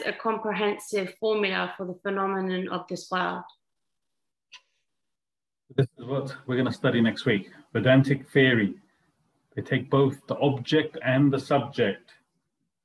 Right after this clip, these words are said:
Speaker 2: since they are both necessary to create this world.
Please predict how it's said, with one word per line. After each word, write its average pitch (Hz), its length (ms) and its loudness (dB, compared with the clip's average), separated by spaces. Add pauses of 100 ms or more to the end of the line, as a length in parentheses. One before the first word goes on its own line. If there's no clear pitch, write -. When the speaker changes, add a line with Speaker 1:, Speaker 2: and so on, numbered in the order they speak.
Speaker 2:
since 107 460 -8 (1000)
they 104 220 -8 (300)
are 98 60 -10
both 120 380 0
necessary 120 720 0 (200)
to - 80 -20
create 117 360 -4
this - 220 -10
world. 107 400 2